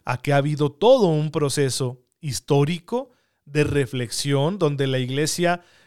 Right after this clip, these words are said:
a la luz de la palabra de Dios, comprende cada día mejor el mensaje de su Salvador al contrastarlo con las realidades que va atravesando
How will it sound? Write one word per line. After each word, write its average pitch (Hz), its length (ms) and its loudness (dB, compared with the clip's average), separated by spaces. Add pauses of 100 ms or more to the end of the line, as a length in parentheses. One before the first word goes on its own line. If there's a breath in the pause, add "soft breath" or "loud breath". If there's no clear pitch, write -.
(140 soft breath)
a 143 140 0
la 139 160 2
luz 185 320 2
de 214 100 4
la 143 140 2
palabra 165 400 2
de 147 160 2
Dios, 139 480 -4 (380)
comprende 165 580 0
cada 185 300 4
día 165 240 4
mejor 151 320 0
el 147 100 0
mensaje 139 640 -2
de 139 120 -4
su 135 140 -8
Salvador 156 640 2 (540)
al 202 540 4
contrastarlo 180 880 -2
con 175 140 2
las 147 120 4
realidades 143 640 2
que 139 140 -4
va 131 80 2
atravesando 139 800 -2